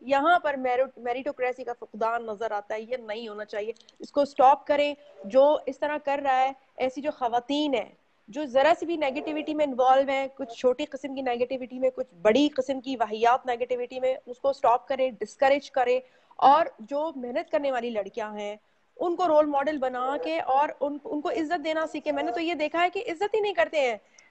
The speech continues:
अ, इनको तो वो वाली भी ladies नहीं चाहिए जो बेचारी मेहनत करती हुई नजर आ रही हैं, rec-, on record, और दूसरी वो ladies हैं, अ, उनको भी आप उसी, अ, उससे हाँकते हैं, तो definitely वो तो बेचारी discourage होंगी और वो कहेंगी,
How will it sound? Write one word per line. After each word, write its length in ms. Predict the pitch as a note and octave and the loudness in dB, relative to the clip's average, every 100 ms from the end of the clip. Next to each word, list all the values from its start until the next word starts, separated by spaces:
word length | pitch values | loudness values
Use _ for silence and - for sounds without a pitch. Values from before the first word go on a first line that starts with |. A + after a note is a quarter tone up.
| - | -2
अ, 400 | B3+ B3+ B3+ B3+ | 2 4 4 0
इनको 320 | B3 D4+ D#4+ | -6 -6 -6
तो 140 | E4+ D#4+ | -6 -2
वो 140 | D#4 | 4
वाली 200 | E4+ F4 | 4 2
भी 80 | F4 | -2
ladies 360 | D#4+ D#4+ E4 | -2 -2 -4
नहीं 120 | E4 D#4+ | -6 -2
चाहिए 360 | D#4 D4 D#4+ | -2 0 -2
जो 100 | D4+ | -2
बेचारी 380 | C4+ D4 C#4+ D#4 | -2 2 2 2
मेहनत 300 | C4+ C4+ D4+ | 2 2 0
करती 220 | D4+ E4 | -2 -2
हुई 100 | F4 | 2
नजर 320 | D#4 B3+ D4 | 4 6 6
आ 140 | E4 D#4 | 6 2
रही 200 | D#4 D#4 | -2 -4
हैं, 220 | C#4 A3 | -4 -2
rec-, 320 | A#3 - B3 | -2 -4 -4
on 100 | D#4 | -4
record, 720 | C#4+ C4 C4+ C4+ C#4+ A3+ G#3+ - | -2 -4 2 2 4 0 -2 -6
और 100 | C#4 | -6
दूसरी 360 | C#4 D4 D#4+ | -8 -12 -6
वो 160 | B3 C#4 | -2 0
ladies 360 | C#4+ C#4 C#4+ | -2 -8 -4
हैं, 180 | D4+ D4+ - _ _ - | -2 -2 -6 _ _ 2
अ, 260 | A#3+ A#3+ - | 4 4 2
उनको 220 | C4 B3 | -2 0
भी 120 | C#4 | 2
आप 140 | D4 D4 | 0 -2
उसी, 400 | D#4 E4+ E4+ E4 | -6 -4 -4 -2
अ, 360 | C#4 C#4+ C#4 C4 | -2 -2 -2 -4
उससे 220 | C#4 D#4+ | -4 -6
हाँकते 440 | A#3+ C4 C4 - | -2 -4 -2 -4
हैं, 200 | D4+ D4+ - _ - | -2 -4 -10 _ 0
तो 100 | D4 | 0
definitely 600 | A3+ B3 D#4 E4+ E4 D#4+ | 2 0 2 -4 -2 -2
वो 140 | C#4+ | -2
तो 120 | D#4 | -2
बेचारी 280 | C#4+ C#4+ C#4 | -2 -2 -2
discourage 480 | C4 C4 D#4+ F4 D4+ | -4 -2 0 0 0
होंगी 400 | D4+ D4+ D4+ D#4+ | 0 0 -4 -4
और 220 | - C#4 | -2 0
वो 140 | C4+ D4+ | 0 0
कहेंगी, 400 | D4+ D4+ E4 | -2 -2 -4